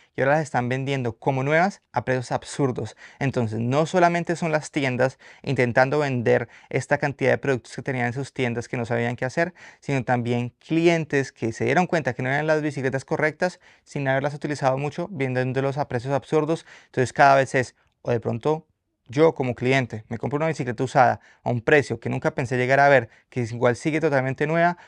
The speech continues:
o me encuentro una nueva y estoy preguntando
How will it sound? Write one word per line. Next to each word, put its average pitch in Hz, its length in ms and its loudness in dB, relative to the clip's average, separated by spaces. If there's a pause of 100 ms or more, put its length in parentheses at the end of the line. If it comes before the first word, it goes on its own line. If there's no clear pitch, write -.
(140)
o - 80 -8
me 135 120 0
encuentro 127 560 -2
una 156 200 0
nueva 170 340 -2 (240)
y 139 180 0
estoy - 200 -4
preguntando 156 720 0